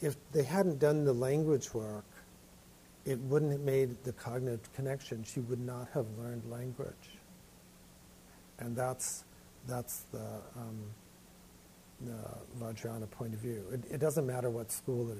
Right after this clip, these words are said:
is, it's all the same. You know, you're, you're gonna start reciting prayers and learning stuff, and you have no idea what, you know, that's like. But it's like we tell our kids, "Well, you've gotta grow up and go to college, or you gotta grow up and take care of yourself." And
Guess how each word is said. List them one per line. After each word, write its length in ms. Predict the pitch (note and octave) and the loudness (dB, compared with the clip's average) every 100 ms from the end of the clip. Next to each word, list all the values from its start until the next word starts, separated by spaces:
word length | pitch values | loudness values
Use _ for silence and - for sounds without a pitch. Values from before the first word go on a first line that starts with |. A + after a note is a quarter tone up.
| G2 | -8
is, 140 | - | -8
it's 160 | B2 B2 | -4 -4
all 140 | G#2+ | -4
the 80 | G#2+ | -6
same. 360 | - A#2+ A2 G#2 A2+ - C3 | -6 -6 -6 -10 -14 -12 -10
You 60 | |
know, 80 | A2+ A2 | -8 -6
you're, 120 | A2+ - - - | -8 -12 -20 -10
you're 80 | - | -8
gonna 260 | G#2+ B2 A2+ | -4 -4 -4
start 280 | A2 - G2+ | -4 -6 -4
reciting 400 | A2 - A#2+ A2+ | -6 -2 -2 -2
prayers 420 | G#2 - A#2 A2+ A2+ | -4 -2 -2 -2 -4
and 120 | G#2 | -4
learning 240 | A2+ A#2+ | -4 -4
stuff, 300 | A2 - G#2+ - - - - | -6 -6 -8 -8 -16 -18 -8
and 80 | C3 | -6
you 60 | |
have 100 | A2 | -4
no 240 | A2+ A2+ A2+ | -6 -6 -6
idea 280 | A2+ A#2 G#2+ | -6 -6 -6
what, 160 | - - - - - - - - - - | -10 -12 -16 -20 -20 -20 -20 -20 -20 -14
you 60 | - | -10
know, 60 | - | -8
that's 220 | A2 F#2+ | -8 -2
like. 260 | E3+ F#3+ G#2+ B2+ | 2 4 2 -6
But 160 | A#2+ A2 - | -6 -6 -10
it's 200 | B2+ - | -8 -6
like 140 | A2+ - | -6 -4
we 80 | C3+ | -2
tell 240 | C#3+ A#2+ | 0 0
our 120 | A#2+ | 0
kids, 380 | A#2+ A#2 G#2+ - | -2 -4 -6 -8
"Well, 220 | A#2+ A2+ | -6 -4
you've 180 | A2+ A2 | -4 -4
gotta 160 | B2+ A2+ | -4 -4
grow 240 | G#2+ G#2+ | -6 -6
up 160 | G#2+ - | -6 -8
and 100 | A2 | -10
go 80 | G#2 | -8
to 140 | G#2+ - - - - | -10 -12 -20 -20 -16
college, 420 | - - - A#2+ | -12 -10 -8 -8
or 200 | A#2+ - - - - - - - | -8 -10 -12 -16 -20 -20 -14 -6
you 60 | |
gotta 80 | A#2+ | -6
grow 180 | A2 A#2 | -2 -4
up 100 | G#2 | -2
and 100 | A2+ | -2
take 180 | B2 G#2+ | -4 -4
care 200 | B2 C3 | -2 0
of 60 | |
yourself." 520 | A2+ G#2+ A2 G#2 A2+ - - - - | -2 -2 -4 -4 -6 -10 -18 -18 -12
And 120 | - | -6